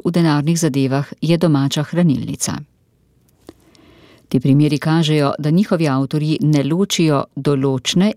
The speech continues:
in nedoločne oblike pridevnikov ob samostalnikih moškega spola. Nedoločno obliko uporabljamo, kadar govorimo o kaki stvari na splošno ali ki jo omenjamo prvič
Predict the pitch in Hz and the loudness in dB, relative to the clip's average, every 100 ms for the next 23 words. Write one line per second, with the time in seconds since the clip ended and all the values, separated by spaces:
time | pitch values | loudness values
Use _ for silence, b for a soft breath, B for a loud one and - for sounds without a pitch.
0 | - 214 190 151 180 190 185 - 131 127 | 0 2 4 2 0 -2 -2 0 0 0
1 | 127 127 123 135 131 139 143 143 - 147 | -4 -2 -4 -2 0 2 2 0 0 -2
2 | - 147 - - - 123 - 143 156 156 | -2 -6 -4 -2 -2 -2 0 0 2 2
3 | 147 160 - 143 131 - 139 113 - - | 0 -4 -2 -2 0 -2 -4 -4 -6 -6
4 | - - - _ _ b b b b b | -10 -12 -16 _ _ b b b b b
5 | b b b 160 175 226 247 202 - 190 | b b b 4 4 4 2 -2 -2 0
6 | 180 156 185 - 160 135 131 131 131 143 | 0 -2 -2 0 0 0 -2 -2 -2 0
7 | 165 247 _ 175 208 208 170 151 170 190 | 0 0 _ 0 0 0 0 0 2 2
8 | 143 131 160 160 147 - 139 135 151 135 | 0 -2 -4 -4 -6 -4 -4 -2 0 0
9 | - - 170 196 - 226 226 B B B | -2 -2 0 0 2 0 0 B B B
10 | B _ 160 180 214 240 - - 208 202 | B _ 0 2 2 0 -4 -6 0 2
11 | 143 135 143 190 196 131 113 220 143 - | 2 2 2 2 2 0 0 -2 -2 -4
12 | - - | -10 -12